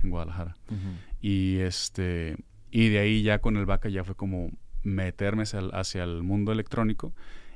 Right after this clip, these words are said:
Speaker 1: Y también empecé a como a, sí, hay un, hay una plantilla, hay una estructura de este género, ¿no?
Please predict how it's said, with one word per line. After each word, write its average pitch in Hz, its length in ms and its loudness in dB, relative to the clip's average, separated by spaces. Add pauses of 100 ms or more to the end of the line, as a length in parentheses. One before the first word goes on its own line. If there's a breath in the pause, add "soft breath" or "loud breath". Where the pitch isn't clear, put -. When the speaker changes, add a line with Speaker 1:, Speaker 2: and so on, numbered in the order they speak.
Speaker 1:
Y 123 180 8
también 123 380 2
empecé 95 400 -2
a 95 60 -2
como 95 380 -4
a, 78 140 -4 (440)
sí, 101 460 0 (420)
hay 117 220 4
un, 131 340 4
hay 120 120 2
una 131 180 2
plantilla, 101 600 0
hay 98 140 -2
una 107 240 0
estructura 107 500 -6
de 98 80 -2
este 101 200 -6
género, 98 340 0
¿no? 92 240 -4